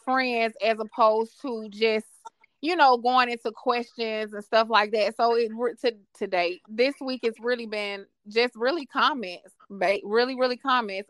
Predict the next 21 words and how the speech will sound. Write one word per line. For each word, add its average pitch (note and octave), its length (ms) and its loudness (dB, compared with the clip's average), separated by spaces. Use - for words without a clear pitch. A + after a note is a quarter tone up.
I've A3+ 240 4
gotten, G#3 560 -2
uh, A3 340 8
a G#3 140 0
few C4+ 280 -6
comments. A#3 440 -2
I C4+ 100 4
did E4+ 160 -2
an B3+ 160 -2
episode A3+ 800 -2
last, A3 600 0
uh, G#3+ 260 2
this B3 120 -2
past A3 340 8
Sunday, G3+ 420 4
and G3 160 -4
I G#3+ 140 2
had G3+ 120 -2
talked A3+ 240 2
about G3+ 240 -6
the G#3 80 -14